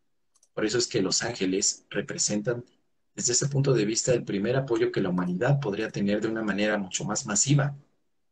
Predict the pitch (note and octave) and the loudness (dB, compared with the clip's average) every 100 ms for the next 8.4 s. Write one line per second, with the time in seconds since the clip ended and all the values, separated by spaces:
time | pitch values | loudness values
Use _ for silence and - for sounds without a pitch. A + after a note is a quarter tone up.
0 | _ _ G#2+ B2+ C#3+ C3 B2+ C3+ A#2+ G2 | _ _ 0 4 4 4 0 2 0 0
1 | A#2 - G2+ C3+ - - _ _ _ _ | -4 -2 -2 0 -2 -6 _ _ _ _
2 | _ _ - G#2+ A2 - A#2+ A2 F#2+ F2 | _ _ -2 0 0 0 0 2 0 -2
3 | E2+ E2 - _ _ _ _ _ _ _ | -4 -8 -16 _ _ _ _ _ _ _
4 | _ _ _ _ _ _ - G#2 G#2 A#2 | _ _ _ _ _ _ -8 -2 0 2
5 | B2 - G2 F#2+ A2+ G#2+ - A#2+ - G2+ | 0 0 0 2 2 2 0 -2 0 0
6 | F#2+ F#2 F2+ G2 F#2 C#3 C#3 - B2 - | 0 -2 -2 -2 0 2 0 0 -2 2
7 | A2+ F#2+ G2 A2 A#2 A#2+ G#2 F#2+ F#2 F#2+ | 2 2 0 -4 0 2 0 -2 -2 0
8 | G2 A2+ A2+ G#2 | 2 2 0 -4